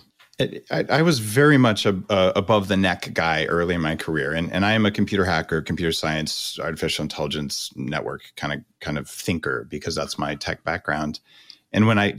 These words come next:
got into neuroscience and started a, a neuroscience company that does feedback and all, I became more and more aware that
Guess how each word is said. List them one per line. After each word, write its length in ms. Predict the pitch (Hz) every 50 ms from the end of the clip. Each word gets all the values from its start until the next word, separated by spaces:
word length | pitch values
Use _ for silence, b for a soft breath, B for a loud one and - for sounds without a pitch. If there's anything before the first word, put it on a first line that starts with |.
| - - -
got 160 | - 104 101
into 180 | 107 110 101 98
neuroscience 600 | 95 92 85 85 - - 85 78 76 76 - -
and 160 | 67 71 65
started 360 | - - 85 85 80 78 80
a, 200 | 78 78 - -
a 60 | 78
neuroscience 840 | 82 82 82 80 78 - - 73 71 71 62 57 - - - - - - _ _ -
company 400 | - - 87 80 - 76 78 80
that 160 | 78 76 71
does 320 | - 76 71 73 - - - -
feedback 380 | 113 117 113 - 80 80 -
and 80 | 82 82
all, 280 | 82 80 78 80 - _ _ _ _ _ _ _ _ _ _ _ _ _ -
I 100 | 117 117
became 260 | 113 120 - 147 120 110
more 240 | 113 113 127 151
and 100 | 156 147
more 260 | 135 127 127 131 120 110
aware 360 | 95 92 95 95 98 104 101
that 320 | 92 92 87 82 - -